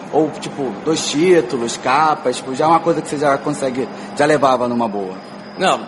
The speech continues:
Speaker 2: normalmente é bem puxado porque, como a gente é o último da fila, então todos os eventuais atrasos que ocorrem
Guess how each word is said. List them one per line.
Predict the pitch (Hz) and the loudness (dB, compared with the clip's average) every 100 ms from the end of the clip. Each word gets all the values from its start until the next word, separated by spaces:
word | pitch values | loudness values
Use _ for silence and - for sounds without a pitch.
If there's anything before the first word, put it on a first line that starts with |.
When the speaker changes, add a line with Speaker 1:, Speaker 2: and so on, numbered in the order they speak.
| 113 | -8
Speaker 2:
normalmente | 127 175 202 160 151 175 180 | -4 -2 0 0 -2 -4 -4
é | |
bem | 160 156 | -6 -6
puxado | 151 - 143 151 170 | -10 0 2 2 -2
porque, | 175 - 170 160 156 147 131 | -8 -8 -4 0 0 0 -2
como | 156 156 | -2 -2
a | |
gente | 160 156 | -2 -6
é | 151 | -4
o | |
último | 147 - 135 | -4 -4 -4
da | 127 | -4
fila, | - 147 170 127 98 - - - - - - - | -4 -2 0 0 -4 -12 -14 -14 -14 -14 -12 -6
então | 131 151 | -4 -2
todos | 147 175 190 | 0 0 0
os | 190 170 101 | -2 -4 -4
eventuais | 143 160 156 147 160 160 | -2 -2 0 2 2 0
atrasos | - 143 139 135 - - | -2 2 2 0 -8 -8
que | 123 | -4
ocorrem | 120 - 139 123 120 117 110 | -4 0 2 2 0 -4 -4